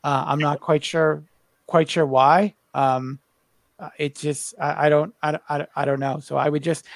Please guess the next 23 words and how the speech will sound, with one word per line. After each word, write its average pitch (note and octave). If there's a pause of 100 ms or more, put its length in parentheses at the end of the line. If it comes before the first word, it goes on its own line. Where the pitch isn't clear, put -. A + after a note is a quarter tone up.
I G3
would A#3+
just D4+
say F3+
too, F#3+
like, D#3 (1300)
there's A3
a A#3
lot F3
that G3+
happens D3
on D#3+
a C#3+
Sunday D3+
morning C#3 (220)
when D#3+
you're D#3
serving D#3
next D#3+
to F3
people F#3+ (320)
that, D3+ (240)
that D3+